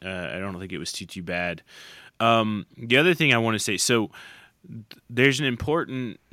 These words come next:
thing here that really up until, like, getting there and participating in the first drive that I never really thought about, and you and I talked about it later, of, like, why deer drives work,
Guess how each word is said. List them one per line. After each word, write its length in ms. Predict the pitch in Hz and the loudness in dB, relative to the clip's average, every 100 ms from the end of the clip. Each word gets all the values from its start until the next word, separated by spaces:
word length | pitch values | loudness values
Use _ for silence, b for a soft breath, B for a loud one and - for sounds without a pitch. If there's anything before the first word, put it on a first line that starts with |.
| 113 | -14
thing 280 | - 127 117 | -4 -4 -4
here 320 | 107 110 107 | -4 -2 -2
that 480 | 101 98 - - - | -2 -6 -6 -12 -10
really 540 | 107 123 135 135 120 - | -2 2 2 2 0 0
up 200 | 120 - | -2 -2
until, 360 | 120 - 113 | -6 -2 -2
like, 300 | 104 98 87 | 0 0 -2
getting 300 | 101 110 110 | -2 0 0
there 300 | 107 107 107 | 0 0 0
and 160 | 95 98 | -2 -4
participating 720 | 101 - 113 - 110 107 107 | -6 -4 -4 -4 -2 -2 -2
in 100 | 104 | -4
the 80 | 98 | -4
first 340 | 104 104 - | -2 -2 -2
drive 320 | 107 98 104 101 | 0 2 2 0
that 120 | 101 | -2
I 100 | 98 | 0
never 340 | 98 101 107 | 0 0 0
really 220 | 107 107 98 | 0 0 0
thought 260 | 98 101 | 2 2
about, 340 | 101 110 113 104 | 4 4 4 0
and 120 | 104 | -2
you 100 | 110 | 0
and 80 | 104 | 0
I 60 | |
talked 280 | - 101 - | -2 -6 -4
about 160 | 104 82 | -4 -2
it 40 | |
later, 300 | 95 101 98 | -2 -2 -2
of, 120 | 90 | -2
like, 220 | 95 92 B B B B | -4 -4 B B B B
why 460 | 104 107 113 123 123 | 0 6 8 8 4
deer 320 | 107 110 113 | 2 0 2
drives 500 | 107 104 107 104 98 | 2 4 4 2 -4
work, 480 | 95 95 147 - | -4 0 -2 -2